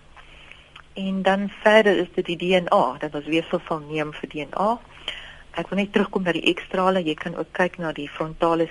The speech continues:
sinusse en dit vergelyk as daar miskien ekstrale van die persoon voor sy dood was. As, ehm, sowel as, as daar miskien proteses is, miskien vorige beenbreuke wat herstel het.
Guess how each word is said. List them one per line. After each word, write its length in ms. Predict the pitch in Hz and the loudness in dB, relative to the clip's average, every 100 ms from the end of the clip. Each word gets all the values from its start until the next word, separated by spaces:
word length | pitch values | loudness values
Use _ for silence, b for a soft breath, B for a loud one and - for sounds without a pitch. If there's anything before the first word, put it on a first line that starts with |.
| - | -4
sinusse 680 | 196 190 185 - 208 202 - | -4 -2 -2 2 4 4 0
en 300 | 156 151 147 - | -6 -14 -16 -6
dit 180 | 160 - | -6 -2
vergelyk 520 | 202 - 170 156 165 | 0 4 4 4 2
as 100 | 147 | -4
daar 120 | 160 | -4
miskien 320 | 160 - - 156 | -6 -8 -12 -10
ekstrale 460 | - - 160 156 | -10 -6 -4 -4
van 140 | - 156 | -6 -12
die 80 | |
persoon 460 | - - - 165 156 - - | -8 -6 -4 -6 -8 -14 -2
voor 200 | 175 170 | 0 2
sy 200 | 190 170 | 2 2
dood 280 | 170 175 - | 0 -2 2
was. 180 | 214 262 - - - - - - - - - B B B B B B B B - | 2 2 -8 -20 -20 -20 -20 -20 -20 -20 -20 B B B B B B B B 0
As, 160 | 185 185 - - | 0 0 -8 -8
ehm, 320 | - 196 180 | -2 0 0
sowel 460 | 185 208 202 208 214 | -2 2 6 6 8
as, 220 | 185 185 - | 4 2 -4
as 160 | - 175 - | -6 -4 -6
daar 100 | 180 | -10
miskien 520 | - 220 190 175 156 | -8 -8 -6 -6 -10
proteses 720 | - 170 - - 175 170 185 - | -8 -8 -8 -4 -2 -2 -6 -4
is, 160 | 180 175 | -4 -4
miskien 320 | - 160 180 165 | -8 -12 -10 -4
vorige 420 | - 175 175 165 | 0 2 2 -2
beenbreuke 760 | - 156 165 165 170 170 165 175 | -2 -2 -2 -2 -2 -2 -2 -4
wat 180 | 160 160 | -6 -4
herstel 460 | 151 - - 160 | -6 -6 0 0
het. 140 | 160 | 2